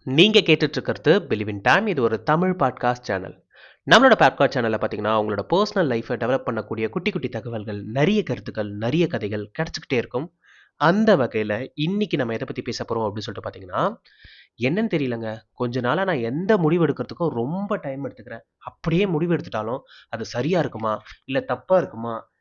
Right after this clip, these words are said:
இல்ல நம்ம சரியா தான் பண்ணிட்டு இருக்கோமா அப்படின்ற மாதிரி எப்பவுமே ஒரு கன்ஃபியூஸ் ஸ்டேட்டுக்குள்ளேயே இருக்கேன். இதுல இருந்து எப்படி வெளியே வருதுன்னே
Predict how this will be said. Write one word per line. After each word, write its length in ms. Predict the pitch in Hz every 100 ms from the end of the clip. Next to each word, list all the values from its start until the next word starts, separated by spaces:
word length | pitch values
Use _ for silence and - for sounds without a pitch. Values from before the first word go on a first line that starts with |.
| -
இல்ல 180 | 160
நம்ம 140 | 165 147
சரியா 280 | 135 143 170
தான் 280 | 185 214
பண்ணிட்டு 340 | 220 170 165 139
இருக்கோமா 260 | 120 117
அப்படின்ற 320 | 117 123 139 147
மாதிரி 200 | 127 135
எப்பவுமே 400 | 127 - 226 196
ஒரு 140 | 202 165
கன்ஃபியூஸ் 480 | - 170 180 226 214
ஸ்டேட்டுக்குள்ளேயே 460 | 165 151 123 123 139
இருக்கேன். 360 | 123 - 113 110 - - - -
இதுல 40 |
இருந்து 200 | 147 170
எப்படி 240 | 202 147 190
வெளியே 200 | 175 175
வருதுன்னே 300 | 151 131